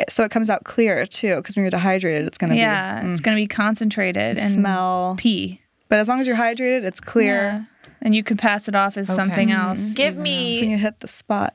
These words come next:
Speaker 3: give me the porn star's guide to squirting. Okay, you did a finger motion.
Speaker 1: <laughs>
Speaker 3: There was two
Speaker 2: Like,
Speaker 3: fingers.
Speaker 1: I honestly haven't done it on a real porn set.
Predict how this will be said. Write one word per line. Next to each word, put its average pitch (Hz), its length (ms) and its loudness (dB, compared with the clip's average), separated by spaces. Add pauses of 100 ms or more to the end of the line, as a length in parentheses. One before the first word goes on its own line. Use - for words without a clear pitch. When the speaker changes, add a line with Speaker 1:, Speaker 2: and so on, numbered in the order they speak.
Speaker 3:
give 269 120 4
me 330 140 0
the 320 100 0
porn 233 300 0
star's 214 400 0
guide 175 400 -2
to 180 140 -4
squirting. 156 520 0
Okay, 202 140 2
you 196 140 2
did 254 200 0
a 302 40 -2
finger 220 380 -2
motion. 156 480 -2
Speaker 1:
<laughs> 320 500 0
Speaker 3:
There 220 140 0
was 208 160 -4 (120)
two 285 120 0
Speaker 2:
Like, 226 140 0
Speaker 3:
fingers. 262 240 2
Speaker 1:
I 277 200 2
honestly 381 320 -2
haven't 311 400 -2
done 247 200 0
it 294 140 -2
on 220 240 0
a 233 80 0
real 214 540 0
porn 240 220 2
set. - 260 -2